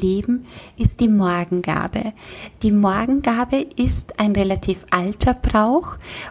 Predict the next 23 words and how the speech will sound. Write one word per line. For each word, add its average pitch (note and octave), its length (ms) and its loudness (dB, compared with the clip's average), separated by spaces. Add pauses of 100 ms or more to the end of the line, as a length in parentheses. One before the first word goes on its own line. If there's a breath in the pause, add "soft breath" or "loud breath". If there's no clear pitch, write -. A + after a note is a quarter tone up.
und A#3 260 6
früher C4+ 500 4
war G#3 200 0
es - 260 2
so, A#3+ 340 2
dass - 300 0
der G3 140 0
Bräutigam A#3+ 920 0
seiner A3 520 -2
Braut G3+ 680 0
am A3 320 0
Tag G#3+ 480 0 (260)
nach G3+ 260 2
der G3 200 2
Hochzeit, C4+ 600 -2
eben F#3+ 320 0
am G#3 120 4
nächsten G3+ 500 2
Morgen, G3+ 460 2 (460 loud breath)
einen G#3+ 320 2
Geldbetrag - 1200 0
übergeben F#3+ 720 0
hat. G3+ 160 -6